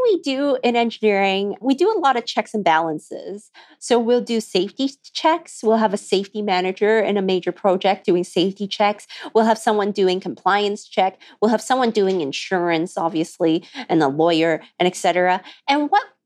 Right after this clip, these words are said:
in the last stage of design, one of the, the consultants that we often have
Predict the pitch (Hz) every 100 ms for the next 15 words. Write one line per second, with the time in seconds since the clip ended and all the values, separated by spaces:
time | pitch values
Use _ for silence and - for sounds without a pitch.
0 | _ 311 302 302 302 339 508 - 330 330
1 | 330 220 233 214 190 190 202 226 320 427
2 | 440 - _ _ - 240 226 247 226 -
3 | 247 226 - 254 277 233 165 165 196 -
4 | 190 185 202 - 202 196 196 - 190 190
5 | 208